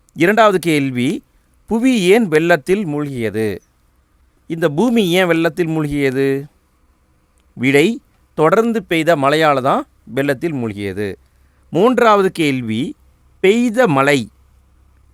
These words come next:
இதனுடைய இலக்கண குறிப்பை கேட்டிருக்காங்க. பெய்த மழை, ஆக்சுவலா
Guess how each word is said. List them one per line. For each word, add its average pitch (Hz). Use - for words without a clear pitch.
இதனுடைய 175
இலக்கண 220
குறிப்பை 160
கேட்டிருக்காங்க. 101
பெய்த 175
மழை, 117
ஆக்சுவலா 147